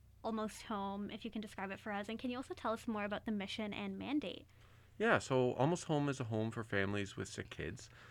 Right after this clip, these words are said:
Speaker 2: So if, um, someone is in Kingston or comes to Kingston for, uh, medical procedures or, or something like that for their children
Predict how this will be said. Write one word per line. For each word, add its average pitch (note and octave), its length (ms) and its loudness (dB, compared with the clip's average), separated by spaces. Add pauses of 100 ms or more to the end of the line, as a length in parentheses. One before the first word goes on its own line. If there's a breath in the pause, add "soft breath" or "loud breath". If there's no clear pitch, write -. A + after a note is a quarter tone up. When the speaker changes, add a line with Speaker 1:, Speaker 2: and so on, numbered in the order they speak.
(140)
Speaker 2:
So A2+ 360 6
if, A2+ 320 4
um, G2 260 6
someone A2+ 320 4
is G2+ 160 2
in B2 100 4
Kingston C3+ 520 -2
or F#2+ 240 4 (340 loud breath)
comes C3 260 0
to B2 80 -6
Kingston C3 720 0
for, G2 420 6
uh, F2 60 6
medical F#2+ 340 2
procedures A#2+ 720 2
or, E2+ 320 0 (340 loud breath)
or - 80 2
something G#2+ 280 2
like E2+ 160 2
that F#2+ 200 4
for - 120 -8
their F#2 120 2
children F#2 480 -2